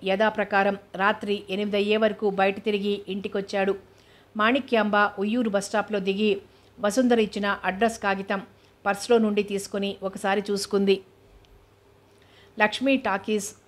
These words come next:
ఎదురుగా డాబా ఇల్లు గుర్తుపెట్టుకొని రిక్షా దిగి గేట్లోకొచ్చింది. వరండాలో ఈజీ చైర్లో కూర్చుని ఉన్న నలభై ఐదు సంవత్సరాల వయసు గల భారీ విగ్రహాన్ని చూడగానే, ఆయనే రామభద్రయ్య అయి ఉంటాడని ఊహించింది.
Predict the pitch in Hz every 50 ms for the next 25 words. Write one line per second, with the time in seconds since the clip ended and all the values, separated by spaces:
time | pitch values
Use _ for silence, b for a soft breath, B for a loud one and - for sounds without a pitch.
0 | _ _ _ _ _ _ _ _ - 196 202 226 240 214 220 214 208 196 - 170
1 | 180 190 196 196 208 214 214 208 202 202 202 196 - - 190 208 202 - 247 -
2 | 233 208 - - - 202 202 208 202 202 - 185 196 196 196 - - 220 208 196
3 | 196 196 208 208 196 190 - - 190 214 202 196 202 220 208 208 214 196 202 -
4 | 202 202 202 196 196 - b b b b b b b b - 196 208 226 247 254
5 | 254 240 226 214 214 208 202 196 - - 202 214 220 226 233 220 240 220 208 208
6 | 208 202 - 202 196 196 - 196 196 202 196 196 196 190 - - - 190 190 190
7 | 202 202 202 196 196 202 196 196 - 214 190 208 220 214 - - 220 208 208 196
8 | 202 196 196 - 190 196 190 196 202 185 - B B B B B B B B 190
9 | 202 214 220 233 247 226 190 175 190 214 214 220 220 214 208 - - 202 202 202
10 | 196 208 202 196 202 202 196 - - 175 185 196 208 214 214 214 208 - - 170
11 | 185 190 202 214 208 214 202 196 196 202 202 202 202 190 190 196 202 202 196 208
12 | 202 196 202 202 196 196 196 196 190 - 202 202 202 196 190